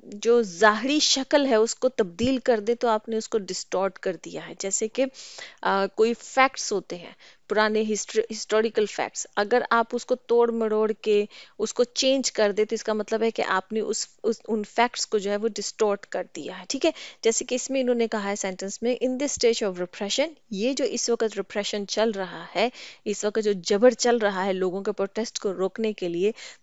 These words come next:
"the government", जो गवर्नमेंट है, as always, हमेशा की तरह denies the reality,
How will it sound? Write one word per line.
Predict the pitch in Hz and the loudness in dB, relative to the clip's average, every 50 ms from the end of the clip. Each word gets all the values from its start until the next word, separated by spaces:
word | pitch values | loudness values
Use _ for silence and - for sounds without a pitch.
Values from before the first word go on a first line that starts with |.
| - | -2
"the | - 311 262 | 0 0 2
government", | 214 185 220 208 190 170 156 - - - - - - - - - 196 | 4 4 4 2 2 -2 -8 -12 -12 -16 -18 -20 -20 -20 -6 0 2
जो | 208 196 | 2 2
गवर्नमेंट | 196 196 208 240 277 285 262 - | 2 2 0 2 0 0 0 0
है, | 240 - _ - | -2 -2 _ 2
as | 226 240 277 311 262 | 4 4 4 4 4
always, | 233 220 196 185 170 170 175 165 - - - - | 2 2 2 2 0 0 -2 -4 -4 -8 -8 -4
हमेशा | 202 196 190 202 226 254 269 - 320 320 | -4 -2 2 4 6 6 6 6 4 2
की | 311 - 262 | 2 0 -4
तरह | 233 240 233 233 | -4 -2 -2 -2
denies | 220 185 196 190 180 180 175 202 247 277 - - | 0 0 -2 -2 0 0 0 0 0 -2 -2 -2
the | 240 226 | -2 0
reality, | 202 185 175 170 180 185 - 226 254 269 | 0 0 0 0 -2 -2 -2 -2 -4 -4